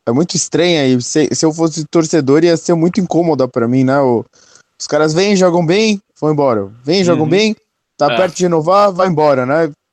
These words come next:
Speaker 1: Fo-, o Chris Long foi assim, tudo bem que já tá com uma certa idade, né? Mas foi lá,
Speaker 2: Uhum.
Speaker 1: ajudou,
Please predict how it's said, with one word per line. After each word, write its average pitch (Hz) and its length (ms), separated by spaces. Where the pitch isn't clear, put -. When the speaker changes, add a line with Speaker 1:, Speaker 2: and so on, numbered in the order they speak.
Speaker 1:
Fo-, 156 600
o 127 60
Chris 139 220
Long 175 220
foi 143 180
assim, 170 220
tudo 147 160
bem 143 160
que 135 60
já 139 140
tá 135 440
com - 120
uma 131 120
certa 127 280
idade, 143 360
né? 135 80
Mas 131 160
foi 117 140
lá, 143 200
Speaker 2:
Uhum. 147 60
Speaker 1:
ajudou, 123 460